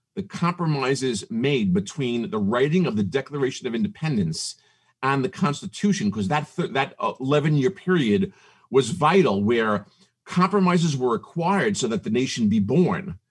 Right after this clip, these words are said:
But at the same time, the credo of the Declaration, which was a radical document, needed to be, uh, kept front and center. And how we, how we, how the framers managed to do that was, is quite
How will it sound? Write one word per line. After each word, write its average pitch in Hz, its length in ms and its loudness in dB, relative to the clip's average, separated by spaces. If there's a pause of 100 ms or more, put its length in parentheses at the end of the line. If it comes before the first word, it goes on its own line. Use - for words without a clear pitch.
(260)
But 151 240 2
at - 60 -4
the 147 80 -2
same 165 340 0
time, 196 460 2
the 123 80 0
credo 202 580 0
of 110 260 0
the 117 120 0
Declaration, 139 680 0
which 104 140 -2
was 101 100 -2
a 107 60 2
radical 107 560 0
document, 135 640 0 (460)
needed 147 380 4
to 143 120 -2
be, 127 420 0 (180)
uh, 104 200 -2 (280)
kept - 460 -6
front 127 240 -2
and 110 120 0
center. 98 380 -4 (360)
And 151 200 -2 (100)
how 185 340 2
we, 160 400 2 (500)
how 160 200 0
we, 175 120 0
how 165 120 0
the 139 120 0
framers 180 580 2
managed 147 440 0
to 135 60 -6
do 165 240 2
that 110 260 2
was, 113 160 -6
is 123 180 -6
quite 175 500 -2